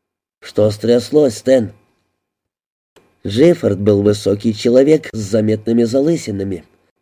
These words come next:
Их вполне уже можно было считать лысиной, но сам Джиффорд предпочитал всё же слово "залысины". Проницательными карими глазами и большим ртом. Когда он улыбался, Глаза его излучали столько тепла,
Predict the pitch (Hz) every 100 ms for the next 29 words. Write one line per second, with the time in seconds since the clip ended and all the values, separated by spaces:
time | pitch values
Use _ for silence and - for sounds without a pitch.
0 | _ 107 110 - 123 131 151 170 127 107
1 | 107 107 101 104 104 107 107 - 104 113
2 | 110 147 160 - 95 87 85 _ _ _
3 | 117 120 110 123 120 127 165 - 98 -
4 | 110 107 110 107 104 104 104 - 104 110
5 | 104 - 101 107 104 131 160 151 - 101
6 | 82 _ _ _ _ _ _ _ - 113
7 | 101 92 - 113 110 117 117 120 117 127
8 | 120 120 117 127 123 160 151 104 - 127
9 | 107 98 - 104 107 104 151 139 104 _
10 | _ _ _ _ _ - 101 95 117 135
11 | - 131 139 135 143 143 165 127 - 90
12 | - _ _ _ - 113 120 127 143 170
13 | 127 107 - 117 95 107 104 110 107 110
14 | - 110 104 113 135 131 147 156